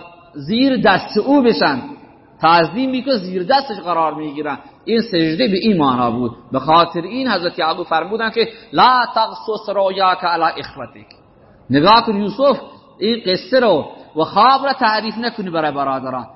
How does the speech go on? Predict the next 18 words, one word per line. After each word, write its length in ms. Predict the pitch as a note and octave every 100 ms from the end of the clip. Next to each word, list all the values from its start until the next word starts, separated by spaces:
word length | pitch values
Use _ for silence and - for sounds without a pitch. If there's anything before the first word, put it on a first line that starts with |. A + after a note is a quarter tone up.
| _ -
این 240 | G3 F#3
مشکل 300 | D3+ - D3
ساز 420 | C3 F3 D#3 B2
می‌شه. 340 | A#2+ A2+ - A2+ - _ _ _ _ _ _
حالا 440 | D3+ G3+ C4+ B3 F#3 -
این 200 | G3+ A3
تعبیرش 560 | G#3 G3 G#3 A#3 B3+ A#3+ - -
که، 140 | B3 B3 D#3+ - -
که 160 | B3+
ظاهر 360 | G3+ F3+ E3+ A3+
شد. 340 | - D3+ B2 - _ _ _ D3+
امروز 440 | F#3+ F#3 B3+ G#3+
یوسف 360 | G3+ F#3 B3 A#3
سن 280 | A3+ B3+
دوازده 760 | A#3+ F#3+ F#3+ F#3+ F#3 D#3+ F#3+ D#3+
سالگی 420 | F#3 F#3 F#3+ G#3+
خواب 420 | G3+ G#3+ B3 A#3+
دید. 280 | B3 C4+ C4+